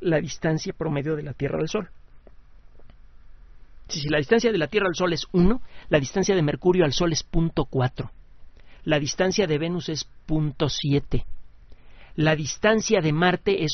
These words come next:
uno punto cinco. La distancia de Júpiter al Sol es cinco. Saturno, diez. Estos números fueron refinados con bastante precisión.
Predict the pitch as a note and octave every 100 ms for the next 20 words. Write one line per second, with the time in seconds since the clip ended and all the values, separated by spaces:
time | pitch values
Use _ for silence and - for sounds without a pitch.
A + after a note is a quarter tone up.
0 | - E3+ D#3 D3 - C#3+ - D3 - -
1 | D3+ - - - - - - - - -
2 | D#3 D3 - F#3+ G3 G3 D#3 - G3 -
3 | - F3 C#3 - F3 E3 - - - -
4 | F3 F3 F3 B2 - - - - - -
5 | - - - - D#3 C#3+ - D3+ D#3 D#3
6 | - - - D3 D3 D3 - - - -
7 | - - - - - - - - - -
8 | - G3 - A3 A3+ A#3 G3 - G3 G3+
9 | E3 - D#3+ E3+ F3 E3+ D#3 C#3 - C#3+
10 | D3+ - - D#3 F#3 E3